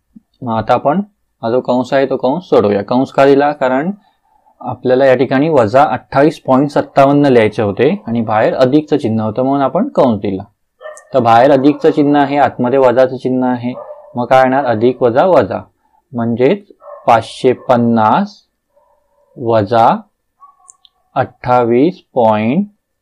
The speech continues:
सत्तावन्न. आता यांची वजाबाकी करायची आपण. मग वजाबाकी करूया. पाचशे पन्नास आहेत, याच्यातून वजा करायचे आहेत किती?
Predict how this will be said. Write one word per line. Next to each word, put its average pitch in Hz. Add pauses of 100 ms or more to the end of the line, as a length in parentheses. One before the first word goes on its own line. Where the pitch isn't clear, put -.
(680)
सत्तावन्न. 101 (720)
आता 127
यांची 127 (200)
वजाबाकी 147
करायची 117
आपण. 113 (500)
मग 123
वजाबाकी 139
करूया. 117 (2000)
पाचशे 135
पन्नास 135
आहेत, 117 (2750)
याच्यातून 127
वजा 131
करायचे 123
आहेत 120
किती? 139